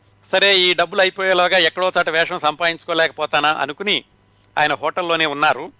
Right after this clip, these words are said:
చిత్తూరులో వాళ్ళ అమ్మగారు, అమ్మమ్మ గారు వాళ్ళందరూ చిత్తూరులోనే ఉండిపోయారు. నాన్నగారు చనిపోయారు, రెండో భార్య చనిపోయింది, పాప చనిపోయింది, అమ్మ, అమ్మమ్మ వాళ్ళ ఊళ్ళోనే ఉన్నారు, ఇక మిగతా బంధువులందరూ కూడా చిత్తూరులో. ఈయన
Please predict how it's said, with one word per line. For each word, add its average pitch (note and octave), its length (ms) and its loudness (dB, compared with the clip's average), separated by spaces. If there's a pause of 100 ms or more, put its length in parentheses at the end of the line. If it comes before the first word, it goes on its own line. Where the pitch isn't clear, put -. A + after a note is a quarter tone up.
(1080)
చిత్తూరులో A#3+ 420 -4
వాళ్ళ F#3 180 4
అమ్మగారు, F3+ 680 -2
అమ్మమ్మ E3 280 -2
గారు D#3+ 180 2
వాళ్ళందరూ D#3 360 0
చిత్తూరులోనే D3+ 540 -6
ఉండిపోయారు. C#3 640 -2
నాన్నగారు C3+ 480 -2 (100)
చనిపోయారు, C3 460 -2
రెండో C3+ 300 -10
భార్య C3 240 0 (100)
చనిపోయింది, B2+ 640 -6 (400)
పాప C3 160 2 (200)
చనిపోయింది, B2 720 -4
అమ్మ, B2 200 -2
అమ్మమ్మ B2+ 560 0
వాళ్ళ A#2+ 200 -2
ఊళ్ళోనే B2 340 -2
ఉన్నారు, A#2 280 -2
ఇక A2 140 -10
మిగతా A2+ 260 -4
బంధువులందరూ A2+ 640 -8
కూడా G#2+ 200 -4 (100)
చిత్తూరులో. B2+ 440 -6 (640)
ఈయన D#3+ 240 0